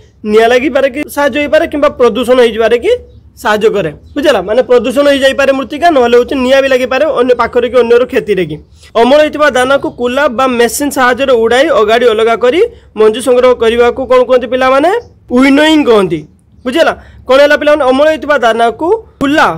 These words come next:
କୁଲା ଦେଖିଛ ତୁମେ ମାନେ ପିଲାମାନେ? ଆମ ଏମିତିଆ କୁଲାଟା ଥାଏ, ଏମିତିଆ ଥାଏ, ଏମିତିଆ ଥାଏ, ବୁଝିଲା? ତ ଏଥିରେ କ'ଣ ହୁଏ? ଏଇଥିରେ ରଖିକି ତାକୁ ହଉଛି କୁଲାରେ କି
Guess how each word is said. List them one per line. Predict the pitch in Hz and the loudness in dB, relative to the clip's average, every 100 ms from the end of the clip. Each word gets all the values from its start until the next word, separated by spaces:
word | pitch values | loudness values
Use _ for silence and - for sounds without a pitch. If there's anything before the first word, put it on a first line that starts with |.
| 156 | -6
କୁଲା | 285 277 294 | -4 0 0
ଦେଖିଛ | 302 339 302 | 0 -2 -2
ତୁମେ | 311 302 | 0 2
ମାନେ | 302 311 | 2 0
ପିଲାମାନେ? | 294 294 320 | 0 2 2
ଆମ | 294 277 254 262 | 2 2 2 2
ଏମିତିଆ | 294 294 277 | 0 0 0
କୁଲାଟା | 277 277 269 294 | 0 0 0 0
ଥାଏ, | 285 370 - _ _ - - - | -2 -2 -12 _ _ -20 -16 -4
ଏମିତିଆ | 220 247 269 262 | -2 -2 -2 0
ଥାଏ, | 277 302 285 | 2 2 2
ଏମିତିଆ | 247 214 214 | -2 0 0
ଥାଏ, | 180 147 - - - _ 240 | 0 -8 -12 -20 -20 _ -4
ବୁଝିଲା? | 302 247 - - - _ | 0 0 -2 -12 -20 _
ତ | 311 | -4
ଏଥିରେ | 302 294 311 | -2 -2 0
କ'ଣ | 302 | 2
ହୁଏ? | 330 381 - 226 | 2 -2 -2 0
ଏଇଥିରେ | 254 277 277 | 0 0 0
ରଖିକି | 269 277 277 269 | 0 -2 -4 -4
ତାକୁ | 269 269 | -2 -4
ହଉଛି | 240 370 415 - - - - - - - | -2 -2 -4 -10 -20 -20 -20 -20 -16 -4
କୁଲାରେ | 247 240 247 | 2 4 2
କି | 269 | 0